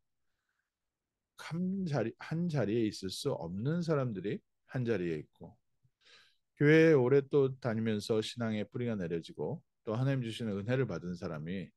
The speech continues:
신분이 노예라면 교회 안에 중요한 일을 하는데, 귀족은 와서 교회를 다니는데 노예는 오히려 교회에서 지도자 역할을 하기도 하고, 그러니 그 안에서 신분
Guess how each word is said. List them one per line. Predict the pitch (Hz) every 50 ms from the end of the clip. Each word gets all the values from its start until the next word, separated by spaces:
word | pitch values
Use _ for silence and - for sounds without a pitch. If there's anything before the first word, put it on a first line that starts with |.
| _ _ _ _ _ _ _ _ _
신분이 | - - 160 165 165 170 160 147
노예라면 | 113 98 90 92 104 117 123 110 85 80 80 82 85 92 98 87 76 73 _ _ _ _ _ _ _ _ - _ _ _
교회 | - 123 120 131 139
안에 | 147 139 127 120 127 131 123 104 82 71 - - _ _ _ _ _ _ _ _ _ _ _ _ _ _
중요한 | - - 135 139 143 147 151 147
일을 | 139 131 127 135 135 120
하는데, | 131 120 110 92 80 92 104 104 87 71 - _ _ _ _ _ _ _ _ _ _ _ _ _ _
귀족은 | - 127 123 123 147 151 175 175 165
와서 | 131 107 101 - - 123 135 196 - _ _ _ _
교회를 | - 117 110 107 110 104
다니는데 | - 90 87 87 87 87 82 78 78 90 123 208 - _ _ _ _ _ _ _ _ _
노예는 | - 104 104 104 107 107 110 123 120
오히려 | 101 87 85 82 80 104 156 208 - _ _ _ _ _ _
교회에서 | - 120 98 90 85 - 98
지도자 | - - - - 107 113 143
역할을 | 135 127 - - - 85 82
하기도 | - 95 90 82 - 82
하고, | 78 73 _ - 90 _ _ _ _ _ _ _ _ _ _ _ _ _ _ _ _ _ _ _
그러니 | - 139 143 147 147 156 147 127 107 104 -
그 | - - 139
안에서 | 139 117 107 104 104 123
신분 | 120 - - 147 156 175 175